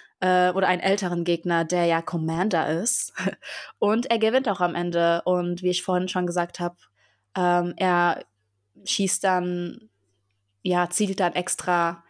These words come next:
nicht auf den Kopf von Zhao, sondern halt auf den Boden. Aber das war halt so der Moment, okay,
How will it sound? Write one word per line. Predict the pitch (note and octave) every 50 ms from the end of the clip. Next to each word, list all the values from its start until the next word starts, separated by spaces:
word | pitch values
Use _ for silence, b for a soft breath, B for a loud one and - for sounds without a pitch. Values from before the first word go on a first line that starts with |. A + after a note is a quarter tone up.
| b b b b b b _ -
nicht | - F#3+ G3 F3+ - - -
auf | F3+ F3 -
den | - F3+ F3 -
Kopf | - G3 F#3+ -
von | - - F#3+ F#3 F3
Zhao, | F3+ F3+ F3+ F#3 F3+
sondern | F3 E3 E3 E3 E3 E3+
halt | F3 - -
auf | E3 E3 -
den | F3 F3 E3+ E3+
Boden. | F3 E3+ E3+ F3 F3 F3+ F#3+ G#3 B B B B B B
Aber | F3+ F3+ F3+ F3
das | F#3 F3+ - -
war | F#3+ F3
halt | E3+ -
so | F3+
der | D#3 F3 E3+
Moment, | E3 D#3+ E3 G3+ F3 -
okay, | E3+ - - - E3 E3+ E3+ F3+ F3